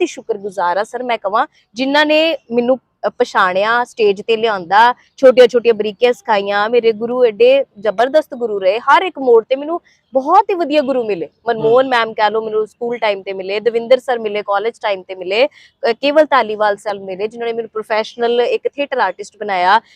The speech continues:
Speaker 1: ਜਤਿੰਦਰ ਬਰਾੜ ਸਰ ਮਿਲੇ ਜਿਨ੍ਹਾਂ ਨੇ ਬਹੁਤ ਵਧੀਆ ਸਟੇਜ ਦਿੱਤੀ ਮੈਨੂੰ ਪੰਜਾਬ ਨਾਟਸ਼ਾਲਾ ਦੀ,
Speaker 2: ਜੀ।
Speaker 1: ਮੰਨੀ ਪ੍ਰਮੰਨੀ ਅੰਮ੍ਰਿਤਸਰ ਦੇ ਵਿੱਚ ਸਟੇਜ ਆ।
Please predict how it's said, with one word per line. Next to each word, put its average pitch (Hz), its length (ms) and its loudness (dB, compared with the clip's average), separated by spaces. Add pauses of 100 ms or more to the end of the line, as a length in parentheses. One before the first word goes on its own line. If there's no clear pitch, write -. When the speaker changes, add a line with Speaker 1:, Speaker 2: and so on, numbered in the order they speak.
(120)
Speaker 1:
ਜਤਿੰਦਰ 277 400 0
ਬਰਾੜ 233 320 4
ਸਰ 277 220 -4
ਮਿਲੇ 240 220 2
ਜਿਨ੍ਹਾਂ 269 260 -4
ਨੇ 277 60 -2
ਬਹੁਤ 254 300 -2
ਵਧੀਆ 254 240 -2
ਸਟੇਜ 277 400 -4
ਦਿੱਤੀ 240 300 -10
ਮੈਨੂੰ 208 180 -8
ਪੰਜਾਬ 208 400 0
ਨਾਟਸ਼ਾਲਾ 185 540 -4
ਦੀ, 233 240 -10 (180)
Speaker 2:
ਜੀ। 135 100 -2
Speaker 1:
ਮੰਨੀ 294 240 2
ਪ੍ਰਮੰਨੀ 208 440 -2
ਅੰਮ੍ਰਿਤਸਰ 196 320 -8
ਦੇ 185 120 -10
ਵਿੱਚ 190 160 -10
ਸਟੇਜ 175 320 -10
ਆ। 254 100 -4